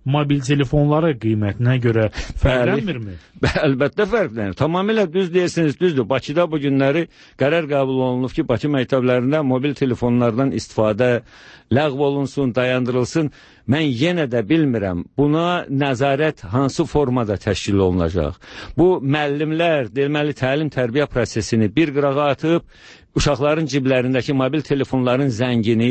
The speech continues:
Speaker 2: və ya onların söndürülüb söndürülməməsini mi yoxlamalıdırlar? Bu ağır bir prosesdir, bilirsiniz. Ə, bunlar, bu amillər yenə xarici amillərdir də. Tamamilə o Yusif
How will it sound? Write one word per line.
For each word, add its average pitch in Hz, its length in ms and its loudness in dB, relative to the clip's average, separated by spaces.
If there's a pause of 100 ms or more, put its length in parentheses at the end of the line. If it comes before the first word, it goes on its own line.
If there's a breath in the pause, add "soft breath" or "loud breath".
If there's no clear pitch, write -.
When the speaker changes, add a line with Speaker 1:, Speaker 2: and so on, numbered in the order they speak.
Speaker 2:
və 110 140 2
ya 123 80 2
onların 131 420 0
söndürülüb 131 540 -2
söndürülməməsini 156 880 0
mi 170 80 2
yoxlamalıdırlar? 139 880 0 (340 loud breath)
Bu 170 120 2
ağır 185 380 0
bir 190 120 0
prosesdir, 151 560 -2
bilirsiniz. 147 460 0 (420 loud breath)
Ə, 147 240 2 (420)
bunlar, 156 800 0
bu 190 220 -2 (100)
amillər 147 560 0
yenə 151 240 -2
xarici 120 540 -2
amillərdir 76 680 -4
də. 101 140 -4 (460 loud breath)
Tamamilə 190 680 0
o 160 160 2
Yusif 151 600 -2